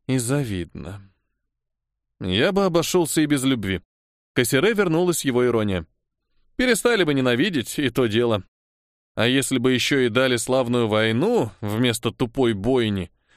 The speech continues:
было бы совсем замечательно». «А мне казалось, что тебя устраивает роль молчаливого болванчика за плечом очередного эмиссара среди варваров».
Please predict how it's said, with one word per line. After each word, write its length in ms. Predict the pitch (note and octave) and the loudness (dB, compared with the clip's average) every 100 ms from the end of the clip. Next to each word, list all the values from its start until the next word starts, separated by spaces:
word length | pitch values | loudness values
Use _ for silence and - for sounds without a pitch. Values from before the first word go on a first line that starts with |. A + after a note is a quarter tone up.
| _ | _
было 300 | - A#3+ A3+ | -4 -2 0
бы 140 | D3+ C3+ | 0 0
совсем 640 | C#3+ A2 - B2 D#3+ B2+ | 0 -2 -4 -2 -2 -2
замечательно». 760 | A2 G#2 - A2+ F#2+ F2+ E2+ - _ _ _ _ _ _ _ | -2 -4 -2 -4 -4 -6 -8 -14 _ _ _ _ _ _ _
«А 140 | - D3+ | -6 -2
мне 220 | D3 E3+ | 0 0
казалось, 460 | F#3+ C#3+ E3 E3 | -2 -2 -2 -2
что 160 | - D#3+ | -4 -6
тебя 280 | D3+ C3+ C3+ | -2 -2 0
устраивает 720 | C#3+ - E3 D3+ C#3+ D3 C#3 | -2 -2 -2 0 0 -2 -2
роль 220 | C#3+ C#3+ | 0 0
молчаливого 680 | C3+ C3+ - C#3 C3 B2+ B2+ | 0 -2 -2 0 2 0 0
болванчика 720 | A#2+ B2 A#2+ B2 D3 E3+ - | 2 2 2 0 -2 -4 -2
за 100 | C#3 | -2
плечом 400 | C#3 B2 A2+ C3+ | 0 -2 0 -2
очередного 640 | C3+ - A#2+ A2 B2 A#2+ A#2 | 0 0 0 2 2 2 0
эмиссара 520 | A#2 A2+ - C#3 C3+ | -2 -2 0 0 0
среди 340 | - B2+ A#2+ | -2 -2 0
варваров». 560 | G#2+ F#2+ F2 F2+ F2+ | 0 0 0 -4 -8